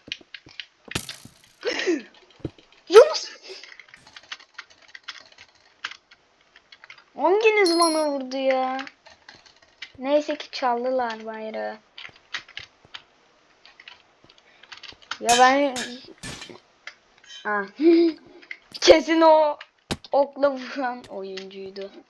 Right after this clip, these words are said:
Ağla başlıyordu adı. Aha.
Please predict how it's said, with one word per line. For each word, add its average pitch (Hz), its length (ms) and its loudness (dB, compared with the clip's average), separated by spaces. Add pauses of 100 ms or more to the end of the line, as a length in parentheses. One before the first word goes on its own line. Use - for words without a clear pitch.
(300)
Ağla 233 420 -2
başlıyordu 214 960 -12
adı. 214 300 -12 (2750)
Aha. 190 240 -12